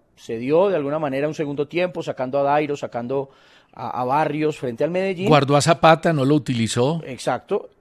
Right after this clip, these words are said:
Speaker 1: pero se trajo los tres puntos de, de, de La Paz, César. Bueno, sobre el tema Dairo, gen-, la gente muy dividida, algunos sí, otros no.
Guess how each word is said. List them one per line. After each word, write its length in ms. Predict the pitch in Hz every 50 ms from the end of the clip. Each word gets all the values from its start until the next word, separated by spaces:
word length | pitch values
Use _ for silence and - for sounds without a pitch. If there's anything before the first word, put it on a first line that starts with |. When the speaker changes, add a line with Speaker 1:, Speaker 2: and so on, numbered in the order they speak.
| _ _ _ _ -
Speaker 1:
pero 180 | 175 160 147
se 120 | 139 139 -
trajo 220 | 127 123 117 139 143
los 120 | 143 -
tres 200 | - 135 123 -
puntos 400 | - - 127 123 - 131 131 117
de, 480 | 113 120 113 107 101 101 101 - 92 101
de, 520 | 104 117 107 104 98 98 95 90 87 95 - _ _ _ _ _ _ _ _
de 220 | - - 120 127
La 140 | 120 117 110
Paz, 280 | - 113 101 - - -
César. 380 | - - 123 104 - 98 87 107
Bueno, 280 | 127 190 190 151 107 - - - - -
sobre 320 | - - 202 190 185 196
el 80 | 190 185
tema 300 | - 240 262 285 277 262
Dairo, 320 | 254 247 247 233 247 233
gen-, 240 | 226 240 233 233 233 -
la 180 | - 95 160 151
gente 280 | 165 185 190 - 220
muy 160 | 214 214 214 208
dividida, 600 | 190 196 165 151 147 147 143 143 170 208 254 - _ _ _ _ _ _ _ _ _ -
algunos 400 | - 131 127 147 151 143 127 -
sí, 300 | 214 220 208 202 175 156
otros 360 | 143 135 - 135 131 120 127
no. 460 | 180 202 208 208 196 190 180 180